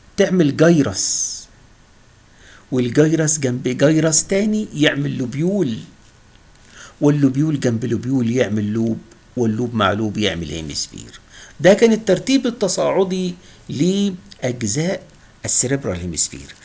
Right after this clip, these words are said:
فهنجد فوق الانترا بارايتال سالكس هنجد لوبيول، يعني شيء أكبر من الجيرس يسموه سوبيريور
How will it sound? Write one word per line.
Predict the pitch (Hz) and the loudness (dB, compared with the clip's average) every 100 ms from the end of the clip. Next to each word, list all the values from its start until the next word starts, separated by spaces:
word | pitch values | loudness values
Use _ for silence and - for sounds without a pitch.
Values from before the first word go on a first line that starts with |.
| - - | -20 -4
فهنجد | 185 165 208 269 262 | 2 4 4 4 0
فوق | - 226 | -2 -2
الانترا | 160 151 240 247 226 185 | -2 -2 0 0 0 -2
بارايتال | 180 175 202 208 185 | -2 -4 -4 -6 -6
سالكس | - 214 226 226 - - - - - | -6 -8 -10 -8 -8 -8 -12 -20 -12
هنجد | - 143 180 165 | -2 2 4 2
لوبيول، | 147 139 143 202 196 | 2 2 2 -2 2
يعني | 131 117 135 | 2 2 -2
شيء | - 269 262 - - | -2 -4 -6 -8 -6
أكبر | 214 240 - 160 143 139 | -4 -4 -6 -2 0 0
من | 131 131 | -2 -4
الجيرس | 127 139 185 214 226 233 - - - | -4 -2 -2 0 -4 -4 -8 -14 -6
يسموه | 143 - 127 165 175 - - | 0 0 0 -2 -4 -8 -4
سوبيريور | - 190 - 139 160 160 | -2 0 -2 -2 0 0